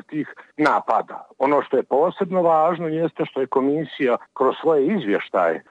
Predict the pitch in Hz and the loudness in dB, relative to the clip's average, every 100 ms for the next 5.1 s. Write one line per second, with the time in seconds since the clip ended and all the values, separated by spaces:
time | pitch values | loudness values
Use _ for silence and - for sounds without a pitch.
0 | _ 113 110 - 110 143 160 170 143 131 | _ -4 -2 2 2 2 2 0 2 0
1 | 104 180 165 139 123 - 135 147 - 113 | 2 2 2 2 0 2 2 2 0 -6
2 | - - 160 - _ 233 202 185 196 175 | -4 -6 -6 -6 _ -4 -2 2 2 2
3 | 180 180 175 165 156 165 170 160 - 139 | 2 2 0 -2 -4 -2 0 0 -2 0
4 | 135 143 143 127 - 208 170 - 151 123 | 0 0 -2 -4 -2 0 0 -2 -2 -2